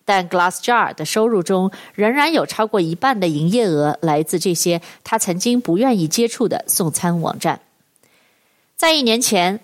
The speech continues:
Zack 并不是唯一一位硅谷餐饮圈对外卖平台呈现抗拒姿态的老古板。哪怕身处全球科技腹地硅谷，这里的日常生活却可以保持很多年不变。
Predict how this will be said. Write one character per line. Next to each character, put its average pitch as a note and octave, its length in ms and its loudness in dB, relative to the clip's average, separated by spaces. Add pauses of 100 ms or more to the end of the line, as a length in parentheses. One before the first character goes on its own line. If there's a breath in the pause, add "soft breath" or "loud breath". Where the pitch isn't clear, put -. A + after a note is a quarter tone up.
(160)
Zack A3 380 0
并 A3 160 2
不 G3 100 2
是 A3 120 0
唯 E3 200 2
一 A#3 240 2
一 E3 60 2
位 D#3+ 240 2
硅 G3 220 0
谷 D#3 200 -4
餐 A3+ 300 -2
饮 E3+ 140 0
圈 G#3 340 0 (100)
对 E3+ 200 2
外 F#3 180 2
卖 D#3+ 140 0
平 E3+ 200 -8
台 D3 320 0
呈 D#3 280 -2
现 E3 260 0
抗 A#3 320 -2
拒 D#3+ 160 0
姿 F#3+ 220 0
态 F3+ 240 0
的 C#3+ 120 0
老 C#3 200 0
古 D#3 120 -4
板。 D3+ 220 -2 (1700 loud breath)
哪 A3 140 2
怕 D4+ 300 2
身 D#4 260 0
处 G#3 220 2
全 F#3 240 0
球 G#3 220 2
科 C4+ 200 0
技 C4 160 -2
腹 A#3 220 0
地 G3 300 2
硅 D4+ 280 0
谷， F3+ 280 -2 (340 loud breath)
这 C4+ 100 0
里 G#3 140 2
的 E3+ 80 2
日 G3+ 100 2
常 G3 200 0
生 C4+ 200 0
活 E3+ 300 0
却 G3+ 180 -4
可 - 160 -6
以 F#3+ 120 2
保 D#3+ 240 -2
持 - 180 -6
很 E3 180 -2
多 A#3 140 0
年 G#3 180 -2
不 E3+ 120 -2
变。 E3 260 -2